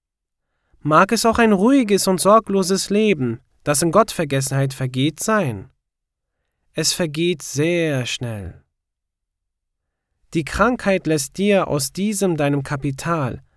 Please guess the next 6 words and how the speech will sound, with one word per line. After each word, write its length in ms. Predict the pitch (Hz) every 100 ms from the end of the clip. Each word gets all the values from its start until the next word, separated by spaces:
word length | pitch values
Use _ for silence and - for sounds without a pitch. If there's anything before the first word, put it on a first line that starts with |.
| _
einen 320 | 151 165 170
großen 580 | 147 151 202 247 - 208
Verdienst 600 | - 170 160 220 214 139
als 200 | - 135
Frucht 340 | - - 196 -
erwachsen. 580 | 170 190 - - -